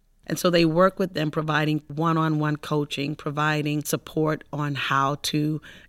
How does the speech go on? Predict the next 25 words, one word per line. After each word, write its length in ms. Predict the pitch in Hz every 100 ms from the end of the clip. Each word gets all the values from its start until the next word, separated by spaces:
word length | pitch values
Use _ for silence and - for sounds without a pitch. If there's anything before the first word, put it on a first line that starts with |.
| -
interview 720 | 185 180 185 165 160 160 165
and 180 | 143 139
build 300 | 160 165 160
a 60 | 147
resume 540 | 160 160 147 147 156
to 180 | - 156
address 400 | 151 147 151 143
today's 680 | - 156 180 196 156 147 -
reality, 400 | 160 156 156 151
because 220 | 151 151
most 320 | 143 165 160 175
of 60 |
these 220 | 170 156
folks 320 | - 156 151 -
have 220 | 139 -
been 380 | 156 156 156 147
in 220 | 180 170
their 160 | 165 160
career 420 | 175 156 170 165
for 160 | -
some 320 | 151 - - 151
time 480 | - 85 71 - - -
and 200 | 156 160
they're 120 | 160
transitioning. 800 | 151 151 151 147 156 - 78 69